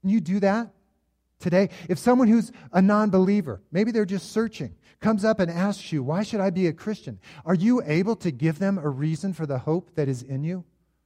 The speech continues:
What about the person who is actively hostile to the faith and opposing it? Or, or just in our culture today,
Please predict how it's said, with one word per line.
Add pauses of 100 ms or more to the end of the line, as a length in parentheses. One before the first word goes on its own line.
(1040)
What
about
the
person
who
is (300)
actively
hostile
to
the
faith (1000)
and
opposing
it? (760)
Or,
or
just
in
our
culture
today,